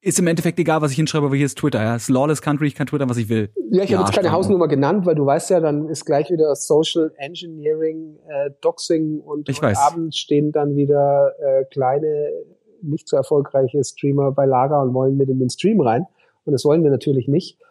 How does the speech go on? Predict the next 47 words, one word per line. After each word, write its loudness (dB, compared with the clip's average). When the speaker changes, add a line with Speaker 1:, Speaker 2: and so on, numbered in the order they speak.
Speaker 1:
Es -20
reicht 0
schon, 2
wenn 0
ich -4
das -8
mache. -8
Speaker 2:
Genau. 0
Und 0
deswegen, 0
aber -2
ja, 0
ich -14
schick -6
dir 2
das 0
nachher 2
noch 0
durch 0
und -4
bei -2
der 0
Hausnummer 0
wohnt -2
tatsächlich -2
auch -6
Trautmann. -6
Jetzt, -2
es -2
werden's 0
zwei 2
Leute, 2
werden -2
jetzt -8
rausfinden, -2
wo 2
sind -2
die -2
beiden 0
Trautmanns -2
in -4
Berlin, -2
die 0
in -2
der 0
Nähe 2
wohnen. 0